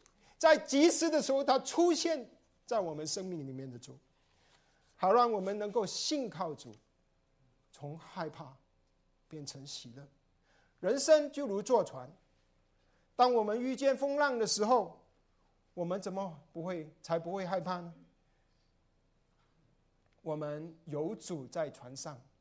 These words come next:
就不怕风浪。主允许我们经历人生的风浪，是为了要我们认识他、信靠他，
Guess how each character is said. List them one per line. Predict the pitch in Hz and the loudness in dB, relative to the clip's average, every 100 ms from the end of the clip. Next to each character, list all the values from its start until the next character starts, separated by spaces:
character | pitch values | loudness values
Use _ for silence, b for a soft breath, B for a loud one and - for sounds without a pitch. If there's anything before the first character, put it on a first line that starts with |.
| _ _ _ _ | _ _ _ _
就 | - 143 120 - | -12 -10 -12 -16
不 | 120 127 | -18 -16
怕 | - 131 117 | -14 -14 -16
风 | 143 135 | -20 -18
浪。 | 139 135 _ _ _ b b b | -20 -20 _ _ _ b b b
主 | - 202 | -4 0
允 | 208 320 | 2 2
许 | 320 | 2
我 | 233 202 | 4 4
们 | 208 226 | 2 -2
经 | 311 | -2
历 | 302 240 | 0 0
人 | 214 262 | 2 2
生 | 302 285 | 2 4
的 | 254 | 4
风 | 220 262 262 | 4 0 0
浪， | 240 151 - _ _ _ _ _ | 0 -2 -14 _ _ _ _ _
是 | - 202 | -4 -2
为 | 190 196 | -2 -2
了 | 160 160 | -2 -2
要 | 170 | -4
我 | 156 | -4
们 | 135 139 165 - _ | -6 -10 -14 -18 _
认 | 202 208 | -4 -4
识 | - 170 | -4 -6
他、 | 165 165 165 _ _ _ | -6 -8 -12 _ _ _
信 | - - 214 165 | -14 -8 -6 -6
靠 | 139 143 | -4 -6
他， | 123 135 | -8 -14